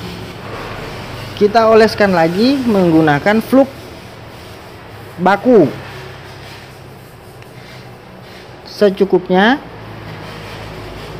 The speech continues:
Nih. Secukupnya seperti itu, lalu kita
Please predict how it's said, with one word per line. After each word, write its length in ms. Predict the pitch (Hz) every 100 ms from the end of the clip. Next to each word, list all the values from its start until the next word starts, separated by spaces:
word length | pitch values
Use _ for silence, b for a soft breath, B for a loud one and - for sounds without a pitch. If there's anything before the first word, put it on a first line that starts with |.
| -
Nih. 240 | 214 277 - - - - - - - - - - - - - - - - - - - - - - - - - - - - - - - - - -
Secukupnya 540 | 202 190 208 208 247 247
seperti 340 | 220 185 202 190
itu, 260 | 269 285
lalu 320 | 233 202 214 233
kita 340 | 220 208 247